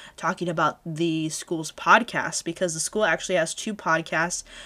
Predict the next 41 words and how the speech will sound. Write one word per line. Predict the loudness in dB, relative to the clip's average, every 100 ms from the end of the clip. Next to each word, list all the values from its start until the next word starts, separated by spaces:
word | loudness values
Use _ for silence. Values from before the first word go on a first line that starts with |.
| -18 -8
It's | -8
called | -4 0 2 4
the | 2
U | 2 2
S | 4
U | 2
Rewind | 2 -2 2 2 2 -2
and | -8 -8
Pop | -4 -2 4
Off, | 2 2
if | -2
you | 0
guys | 0
are | -2
interested | -4 -4 -4 -2 2 2 0 -18 -12 -4
in | 0
looking | 0 0 0
that | 2
up | 2 0
on | -2
Spotify. | -4 -4 -2 0 2 2 0 -6 _ -20 -20 -20 -20 -12 -4
But | 4 8 8 6 2 -2 -4 0
we, | 2 4 4
it | 6
was | 4 4
a |
brainstorming | 2 0 0 0 0 -2 0 0 0 0
session | 4 4 4 0
talking | 2 2 2
about, | 2 4 4
like, | 2 0
how | 2 4
to | 4
improve | 2 -2 -2 0
the | 2
podcast, | 4 4 4 4 4 4
how | -4 -4
to |
get | -2 -4 -4
the | -8
podcast | 0 0 2 0 0 -2